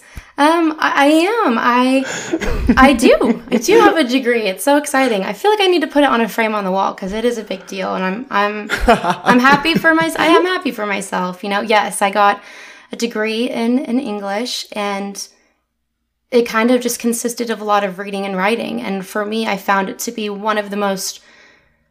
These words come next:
Speaker 1: wholesome avenues I could have took during, you know, my college career, because I got to study language, I got to study art, I got to study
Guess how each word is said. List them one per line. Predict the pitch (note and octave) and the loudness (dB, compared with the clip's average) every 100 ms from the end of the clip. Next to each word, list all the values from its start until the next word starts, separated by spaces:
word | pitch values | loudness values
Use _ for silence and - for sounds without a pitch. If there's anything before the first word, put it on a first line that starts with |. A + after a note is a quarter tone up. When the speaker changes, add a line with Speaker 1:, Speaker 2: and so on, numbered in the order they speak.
| _ _ | _ _
Speaker 1:
wholesome | _ - A#3+ C4 - A#3+ | _ -2 2 2 2 2
avenues | - A3 G#3+ G#3 G3 G3 | 4 2 2 -4 -4 -2
I | G3+ | -4
could | G3 G3+ | -2 -6
have | F#3+ | -6
took | - G3 F#3+ | -4 -4 -6
during, | - F#3+ F#3+ F#3 F#3 B3 | -6 -4 -2 -2 -4 -4
you | A3 | -6
know, | F#3 F3+ G3 D4 | -4 -4 -6 -8
my | A3+ F#3+ F#3 F#3 F#3 - | -6 -4 -2 -4 -6 -6
college | F#3+ F#3 F#3 F#3 | -4 -2 -2 -4
career, | - F#3 F3+ F#3+ A3+ | -8 -4 -2 -4 -6
because | A3+ G3+ F#3+ F#3 F#3 F#3 - _ _ | -12 -10 -6 -4 -6 -8 -12 _ _
I | G3+ G3 | -2 0
got | F#3+ - | 0 -2
to | - | -6
study | G3 - G3 G3 | -8 -6 -4 -4
language, | F#3+ F3+ F3+ F3+ F#3 - - | -4 -2 -4 -4 -6 -8 -10
I | F#3 | -6
got | F#3 - | -4 -6
to | F3+ | -8
study | - F3+ F#3 G#3+ - - | -10 -8 -8 -10 -10 -6
art, | F3+ G#3+ A#3 | -4 -4 -6
I | G3+ | -6
got | F#3 - | -6 -8
to | G#3 | -8
study | - F3+ F#3 F3 | -10 -8 -6 -8